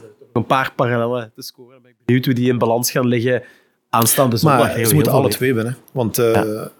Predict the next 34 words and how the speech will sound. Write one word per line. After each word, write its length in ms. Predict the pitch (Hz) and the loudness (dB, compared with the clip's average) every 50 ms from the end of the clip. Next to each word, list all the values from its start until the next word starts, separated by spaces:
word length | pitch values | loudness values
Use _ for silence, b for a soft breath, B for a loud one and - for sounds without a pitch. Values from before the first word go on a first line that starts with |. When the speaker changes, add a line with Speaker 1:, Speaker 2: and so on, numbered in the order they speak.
| _ _ _ _ _ - - _ _ _ _ | _ _ _ _ _ -20 -20 _ _ _ _
Speaker 2:
als 220 | - 98 - - - | -6 -4 -2 -2 -2
Sint-Truiden 360 | - 110 98 110 123 117 110 | -2 -2 0 2 2 2 2
verliest, 320 | 101 107 113 104 - - - | 2 0 -2 -2 -4 -4 -4
kunnen 200 | - 131 113 95 | -4 -4 -4 -4
ze 60 | 98 | -4
het 80 | - 107 | -6 -6
vergeten, 280 | 92 95 104 - 127 | -4 -4 -4 -4 -4
play-offs 340 | 120 123 123 127 117 110 110 | -4 -2 -2 0 0 -2 -2
één. 280 | 123 127 120 101 104 - _ _ | -4 -6 -6 -8 -10 -12 _ _
Speaker 1:
Ja. 200 | - - 208 - - _ _ _ _ _ _ _ _ _ _ _ _ _ _ _ _ _ _ _ _ _ _ _ _ _ _ - - | -2 -2 -2 -2 -4 _ _ _ _ _ _ _ _ _ _ _ _ _ _ _ _ _ _ _ _ _ _ _ _ _ _ -4 2
Wat 120 | 131 131 | 4 4
is 120 | 113 202 - | 4 4 4
voor 140 | 160 156 | 2 2
u 100 | 175 180 | 2 2
een, 300 | 190 156 139 139 135 131 | 2 2 2 2 2 0
eh, 80 | 131 - | 0 -2
een 120 | 139 113 | -2 -4
korte 240 | - 170 160 - - | -4 -4 -4 -6 -6
prognose? 640 | - 151 139 104 120 131 139 147 139 156 160 - - | -4 -2 -2 0 2 2 2 2 2 0 -2 -2 0
Wat 200 | 110 127 156 - | 0 2 2 2
wordt 240 | 127 143 165 - - | 0 -2 -2 -2 -2
het, 300 | 196 185 - - - - | -2 -2 -2 -4 -8 -8
eh, 200 | - - 160 156 | -6 -2 -2 0
de 60 | 147 | 0
stand? 400 | 143 - - 165 156 160 160 - - | 0 0 0 2 2 2 0 0 0
En 280 | - 135 139 139 127 - | 0 2 2 2 0 -2
waar 240 | - 127 135 135 120 | 0 0 0 0 2
zie 100 | 135 143 | 0 0
je 60 | 127 | 2
beide 200 | 107 127 135 139 | 2 2 0 2
clubs 200 | - 147 131 110 | 0 -2 -2 -2
dit 100 | 127 - - | -2 -2 -2
seizoen 220 | 123 117 123 123 | -2 -2 0 0
eindigen? 380 | 120 117 117 113 110 113 113 | 0 0 0 -2 -4 -6 -8